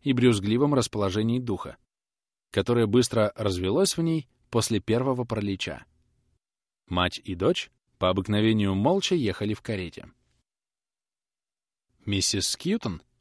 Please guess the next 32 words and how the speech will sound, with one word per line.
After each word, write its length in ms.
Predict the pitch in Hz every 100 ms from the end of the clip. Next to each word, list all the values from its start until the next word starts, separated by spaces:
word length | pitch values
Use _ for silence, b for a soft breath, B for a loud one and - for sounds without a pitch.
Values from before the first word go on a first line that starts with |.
| _
полюбовавшись 760 | - 104 101 98 95 - 92 -
на 280 | 101 92
Эдит, 240 | 82 - - _ _ _ _ _ _ -
вдруг 320 | 90 95 95
схватила 460 | - 101 98 123 120
её 280 | 104 95 98
руку 320 | 165 - 165 _ -
и 140 | 110
начала 380 | 117 - 170 214
покрывать 600 | 156 123 120 143 - -
нежными 480 | 104 107 101 104 98
поцелуями. 680 | 101 - 101 95 80 67 - _ _ _ _ _ _
Рука 420 | 87 92 131 170
оставалась 520 | 160 139 135 131 120
неподвижной 640 | 117 104 95 127 185 180 160
во 160 | 117
всё 220 | 101 - 185
время 360 | 123 117 120
этих 240 | 110 104 107
нежностей, 680 | 101 85 82 - 64 - _ _ _ _ _ _ _
как 180 | - 92
будто 320 | 117 120 131
не 200 | 139 160
было 220 | 123 110
в 80 | 101
ней 140 | 131 147
ни 120 | 127
малейшей 460 | 117 120 127 120
способности 640 | 107 104 95 160 160 151 -
к 100 | 117
обнаружению 600 | 113 110 104 107 107 107
чувствительности. 920 | 95 98 - 90 82 78 76 - -